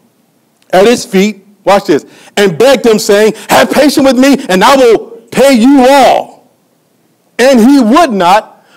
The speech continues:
but went and threw him into prison till he should pay the debt. Verse thirty-one. So when his fellow servants saw what had been done,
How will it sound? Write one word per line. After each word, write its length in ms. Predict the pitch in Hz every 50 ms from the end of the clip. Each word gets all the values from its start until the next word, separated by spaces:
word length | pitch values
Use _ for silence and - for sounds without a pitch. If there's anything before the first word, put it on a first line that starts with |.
| _
but 240 | - 190 233 214 180
went 400 | 165 170 233 302 330 277 - -
and 160 | 226 214 196
threw 380 | - - - 175 247 311 320 285
him 260 | 233 247 269 254 254
into 720 | 240 226 240 240 233 226 - 247 220 196 185 165 - - - _ _ _ _
prison 560 | - - - 320 330 277 208 170 190 190 196 175
till 200 | - 233 214 190
he 100 | 233 233
should 240 | - 220 196 -
pay 240 | - - 226 208 208
the 140 | 190 170 185
debt. 440 | 170 196 180 135 104 - - _ _ _ _ _ _ _ _ _ _ _ _ _ _ _
Verse 260 | - 202 214 196 - -
thirty-one. 540 | 190 196 196 185 180 190 180 139 107 - - _ _ _ _ _
So 220 | - - 226 208
when 140 | 214 220 202
his 260 | 196 214 208 185 -
fellow 300 | - 254 262 277 277 269
servants 420 | - - - 240 226 214 220 202 -
saw 460 | - 247 247 247 240 214 - - - _ _ _ _ _ _
what 340 | - 151 180 247 254 - 254
had 300 | - 226 220 202 170 147
been 260 | 156 226 285 302 269
done, 380 | 208 202 160 147 156 175 202 -